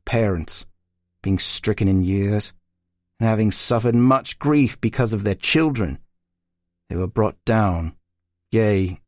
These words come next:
even upon their sick beds. Because of their grief and much sorrow and the iniquity of my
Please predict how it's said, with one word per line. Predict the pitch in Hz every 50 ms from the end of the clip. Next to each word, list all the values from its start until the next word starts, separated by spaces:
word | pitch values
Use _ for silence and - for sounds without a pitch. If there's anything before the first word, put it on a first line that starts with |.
| _
even | - 107 107 113 107
upon | 104 - - - 110 101 98
their | 101 92
sick | - - - 117 101 - _
beds. | - 90 87 87 90 - - - - _ _ _ _ _ _ -
Because | - - - 135 120
of | 120 113
their | 113 110 107 -
grief | - - 120 127 127 131 123 113 - -
and | 110 104 110
much | 117 120 - - -
sorrow | - - - - - - 135 127 123 120 117 110 104 104
and | 104 101
the | 104 104
iniquity | 104 117 131 131 - - 120 117 117
of | 113 110
my | 113 110 107